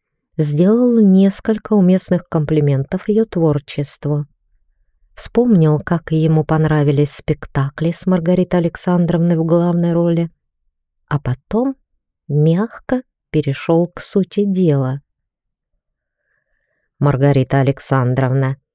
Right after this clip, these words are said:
я вижу, внучка ваша подросла.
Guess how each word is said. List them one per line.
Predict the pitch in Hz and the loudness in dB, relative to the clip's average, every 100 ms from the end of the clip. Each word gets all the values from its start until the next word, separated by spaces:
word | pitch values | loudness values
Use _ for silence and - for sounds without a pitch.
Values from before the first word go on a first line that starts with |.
| _ _ - | _ _ -2
я | 139 147 | 2 2
вижу, | 139 131 131 | 2 2 0
внучка | 131 135 147 196 - - | 2 2 2 -2 -6 -4
ваша | 131 127 127 - | -2 -2 -2 -4
подросла. | - 131 135 139 - 139 139 131 | -2 0 0 -2 -2 0 0 -2